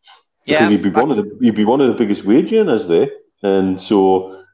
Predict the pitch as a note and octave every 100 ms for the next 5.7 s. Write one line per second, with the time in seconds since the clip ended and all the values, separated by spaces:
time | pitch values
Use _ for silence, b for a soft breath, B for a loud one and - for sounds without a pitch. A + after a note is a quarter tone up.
0 | - G#2+ G#2+ G#2+ G2+ F2+ G#2 F#2 G#2 G2+
1 | G2 - G#2+ G#2 G2+ - A2 - G2+ F#2+
2 | G2+ G2+ - - - - A2 G2+ G2 F#2
3 | F#2 F#2+ F#2+ F#2+ F#2+ F#2+ F2+ G2+ A2+ A#2+
4 | - C3 F#3+ G#3+ _ _ _ _ _ -
5 | A#2 G#2 G2+ G#2 G2 -